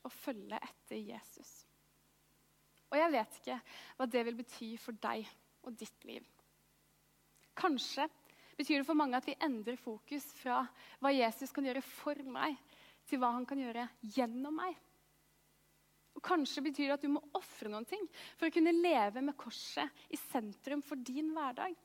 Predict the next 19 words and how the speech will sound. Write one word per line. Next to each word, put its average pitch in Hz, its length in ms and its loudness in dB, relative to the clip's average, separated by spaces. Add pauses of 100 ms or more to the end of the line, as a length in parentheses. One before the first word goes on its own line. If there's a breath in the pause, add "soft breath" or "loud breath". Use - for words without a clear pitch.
(1200)
Hva 277 140 4
betyr 262 460 -2
det 311 80 8 (280 loud breath)
for 320 140 2
ditt - 320 -2
liv 262 240 0 (340 loud breath)
at - 220 -10
Jesus 240 480 -6 (240)
går 269 240 -4
foran 277 460 -8
deg? 359 160 -6 (2500)
Hvordan 320 220 2
kan 349 160 6 (100)
du 302 240 0
som - 220 -8
etterfølger 233 640 -6
av 254 100 2
Jesus 226 480 -4 (460 loud breath)
stå 330 260 6